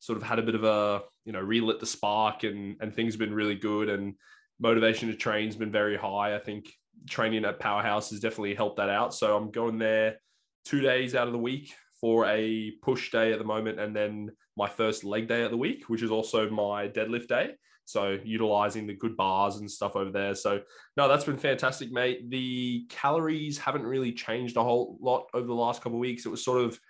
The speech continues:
uh, for a little bit, it was just kind of regaining a bit of the lost fullness from when I was away. And then we've sort of just been gradually ticking up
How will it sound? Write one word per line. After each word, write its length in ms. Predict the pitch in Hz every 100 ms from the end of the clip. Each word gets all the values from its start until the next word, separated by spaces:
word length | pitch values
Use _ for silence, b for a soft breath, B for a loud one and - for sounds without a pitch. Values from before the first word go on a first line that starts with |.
| b b b b _ - -
uh, 80 | 135
for 140 | - 127
a 40 |
little 200 | 123 123
bit, 120 | 123
it 20 |
was 140 | 120 113
just 180 | 127 -
kind 160 | 127
of 240 | 117 104 -
regaining 640 | 120 120 113 113 113 113 110
a 40 |
bit 120 | 110
of 80 | 110
the 80 | 110
lost 340 | 107 107 -
fullness 680 | - 117 113 117 113 - - -
from 600 | - 117 107 107 107 104
when 160 | 110 107
I 80 | 104
was 140 | 104
away. 580 | 104 110 107 107 214 - b b b
And 160 | 110 110
then 480 | 110 107 107 107 107 -
we've 220 | 113 113
sort 200 | - 120
of 60 | 117
just 240 | 110 107
been 160 | 113 107
gradually 500 | 104 107 107 110 104
ticking 380 | - 110 110 104
up 260 | 101 -